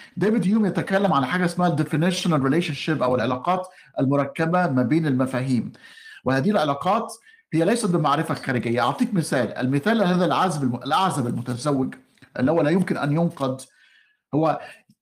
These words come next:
ينتهي كلمة العازب عندما ينتهي، آه، وجود آخر إنسان على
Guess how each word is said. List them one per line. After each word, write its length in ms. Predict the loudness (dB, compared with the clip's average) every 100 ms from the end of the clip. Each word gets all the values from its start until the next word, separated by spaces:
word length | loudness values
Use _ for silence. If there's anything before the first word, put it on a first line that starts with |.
| _ -2
ينتهي 420 | -2 0 -2 0
كلمة 340 | 0 0 0 0
العازب 580 | 0 0 0 -2 -2
عندما 380 | -2 0 0 0
ينتهي، 600 | 0 -2 -2 0 0 -2 -4
آه، 120 | -8 -4
وجود 380 | -2 0 -2 -2
آخر 380 | -2 -2 -4 -4
إنسان 380 | -4 -2 0 2
على 380 | 0 2 0